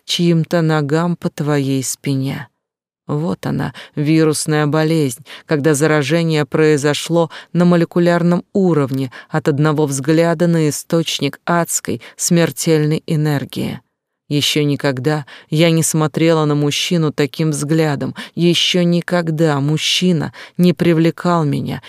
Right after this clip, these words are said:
и не вызывал того утончённого жара во всём теле.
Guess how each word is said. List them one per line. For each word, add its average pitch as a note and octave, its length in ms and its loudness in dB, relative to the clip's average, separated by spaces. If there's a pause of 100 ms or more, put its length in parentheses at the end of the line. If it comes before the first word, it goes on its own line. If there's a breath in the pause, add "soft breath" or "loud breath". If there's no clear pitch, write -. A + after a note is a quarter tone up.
(140 loud breath)
и F3+ 100 0
не F#3 160 4
вызывал D#3+ 680 0 (100)
того D#3 440 0 (340 soft breath)
утончённого D3+ 1080 -2
жара D3 360 -2
во C#3+ 140 -2
всём C3 320 -4
теле. C#3 520 -6